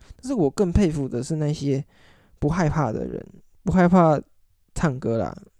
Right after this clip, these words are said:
因为我不会任何乐器，我觉得这样还蛮丢脸的。可是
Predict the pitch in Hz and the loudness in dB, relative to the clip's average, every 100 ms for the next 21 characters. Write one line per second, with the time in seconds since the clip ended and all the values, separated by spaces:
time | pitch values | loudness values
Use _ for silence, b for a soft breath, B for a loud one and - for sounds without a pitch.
0 | - 196 190 147 131 147 156 143 127 131 | -4 2 4 4 6 6 6 2 2 0
1 | - - - - b b b b b b | -2 -8 -10 -12 b b b b b b
2 | 151 180 196 143 123 135 131 110 98 - | 2 4 2 2 0 2 2 0 -6 -6
3 | 135 139 139 | -4 -2 -2